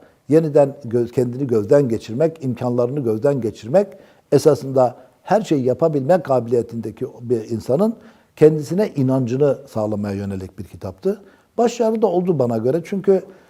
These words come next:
birçok insan, eline alan, bu kitabı eline alan herkes, e, kendi hayatının içine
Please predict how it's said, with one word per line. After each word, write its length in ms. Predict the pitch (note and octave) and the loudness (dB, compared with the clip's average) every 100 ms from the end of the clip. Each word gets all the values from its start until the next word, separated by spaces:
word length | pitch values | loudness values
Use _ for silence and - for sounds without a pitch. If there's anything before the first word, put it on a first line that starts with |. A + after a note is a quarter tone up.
| _ - | _ -6
birçok 340 | G3+ F3+ - | 0 0 0
insan, 280 | A#2 - G#2+ A2 | -6 -6 -6 2
eline 240 | D3+ E3 | 2 4
alan, 300 | D#3 C3+ A#2 C#3 | 2 2 -2 -4
bu 60 | |
kitabı 280 | - C#3+ C3 | -4 -2 -2
eline 260 | B2+ C3 C3 | -2 -4 -2
alan 280 | B2 A#2+ | -4 -6
herkes, 760 | G#2 E3 G#3 F3+ - F3+ G3+ - - _ _ _ _ C3+ | 0 4 4 2 2 0 0 -10 -20 _ _ _ _ 0
e, 220 | C3+ - | 0 0
kendi 260 | C#3+ C#3+ D#3+ | -2 -2 0
hayatının 440 | C#3+ C3 C#3 D#3 | 2 2 -2 -12
içine 340 | B2+ C#3 C#3+ | -4 -2 -2